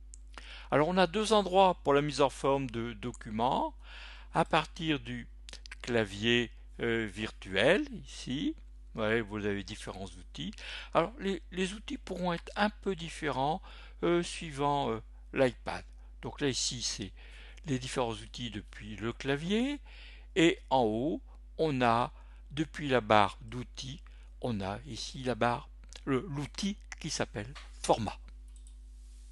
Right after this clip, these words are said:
Voici les différents outils qu'on a depuis le, euh, clavier virtuel. Ici, on est sur un iPad neuf virgule sept pouces, donc le, on va dire le standard. Donc ici,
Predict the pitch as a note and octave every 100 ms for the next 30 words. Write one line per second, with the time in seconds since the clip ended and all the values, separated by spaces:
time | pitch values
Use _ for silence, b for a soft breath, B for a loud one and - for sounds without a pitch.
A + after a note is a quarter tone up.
0 | - - - - - B B B B B2
1 | A#2+ - C3+ A2+ F#2+ F2+ - - - -
2 | - - - - B2 - C3 A#2+ A2+ G2
3 | A2 - B2 - A#2 G#2+ A2 G#2 G#2 F#2
4 | - G#2+ A2 - b - A2 G#2 G#3 -
5 | - - - B B - A#2+ A2 - -
6 | G#2+ F#2 G2 F#2 F#2+ - - A2+ D#3+ F#3
7 | - C#3 A#2+ A#2+ - B2 G#2+ G2+ - G2+
8 | G2 G2 A#2 A2 A2+ G2 G2+ F2+ F#2 -
9 | C#3 - - D4 - - G2 - G2 -
10 | b b b - G#2+ G#2 G2 F#2 - -
11 | D#2+ F2+ G2+ B2+ F#3+ A#3 B B B B
12 | A#2+ A#2+ - A2 - C3